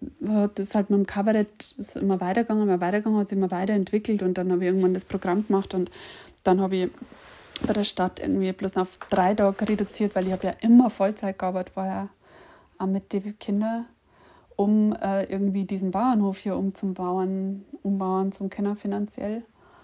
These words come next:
Das irgendwie Stämmer zum Kinder und hab mich wirklich halb tot gearbeitet teilweise, also freie Kunden,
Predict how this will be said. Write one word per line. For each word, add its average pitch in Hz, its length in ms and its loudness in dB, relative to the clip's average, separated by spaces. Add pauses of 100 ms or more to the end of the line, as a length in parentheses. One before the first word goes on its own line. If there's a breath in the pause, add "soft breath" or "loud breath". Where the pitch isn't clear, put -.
(800 soft breath)
Das - 120 -14
irgendwie 196 420 -2
Stämmer 208 520 0
zum 196 220 -4
Kinder 233 420 0 (520 loud breath)
und 190 280 -4
hab 208 140 -8
mich 196 100 0
wirklich 196 580 -6
halb 196 220 -6
tot - 280 -8
gearbeitet 185 380 -6
teilweise, 185 540 -6 (180)
also 185 420 -8 (540 soft breath)
freie 220 480 2
Kunden, 196 840 -4